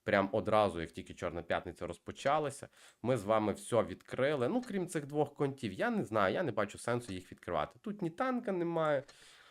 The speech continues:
Залишу його на етер, на етері, може, перевідкриє. А може, на Новий рік, а може, а може, корова, я не знаю. Друзі, з вами був Борода. Експрес-огляд Чорної п'ятниці.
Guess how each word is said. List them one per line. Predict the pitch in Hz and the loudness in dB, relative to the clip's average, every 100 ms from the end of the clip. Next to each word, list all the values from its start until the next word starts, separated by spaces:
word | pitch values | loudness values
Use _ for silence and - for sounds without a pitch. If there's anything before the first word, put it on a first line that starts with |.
| - | -10
Залишу | 120 233 240 | -2 0 2
його | 123 127 120 | 2 4 4
на | 110 98 | 4 4
етер, | 98 147 120 | 2 0 0
на | 92 | -2
етері, | 82 107 90 | 0 -2 0
може, | 85 85 78 | -2 -6 -8
перевідкриє. | 76 76 - 76 76 254 | -10 -10 -8 -4 -2 0
А | |
може, | 285 226 175 | 2 2 2
на | 101 | 2
Новий | 95 87 85 | 2 2 0
рік, | 80 - 294 | -4 -4 2
а | |
може, | 294 277 269 170 151 127 101 - - - | 6 6 6 4 0 -2 -4 -14 -10 -4
а | 120 | 0
може, | 147 135 | 0 -2
корова, | - 87 80 73 | -4 0 0 0
я | 110 | -2
не | 98 71 | -4 -4
знаю. | 65 60 - _ - - _ _ _ _ _ _ _ _ _ _ _ - | -8 -10 -14 _ -20 -20 _ _ _ _ _ _ _ _ _ _ _ 6
Друзі, | 196 143 90 - | 8 8 6 -6
з | 107 | -2
вами | 135 190 220 | 4 4 4
був | 196 196 113 - _ _ _ _ _ | 2 2 2 -2 _ _ _ _ _
Борода. | 151 139 160 160 160 165 185 - _ _ _ _ _ _ _ _ _ _ _ _ - | -4 2 4 4 4 0 -2 -12 _ _ _ _ _ _ _ _ _ _ _ _ -2
Експрес-огляд | 170 - - 160 160 - - 147 - 160 156 151 139 131 - | -2 -2 -2 4 4 2 0 0 2 6 6 8 6 2 2
Чорної | 165 143 143 | 2 4 0
п'ятниці. | 143 156 151 147 131 92 | 2 4 4 2 -4 -6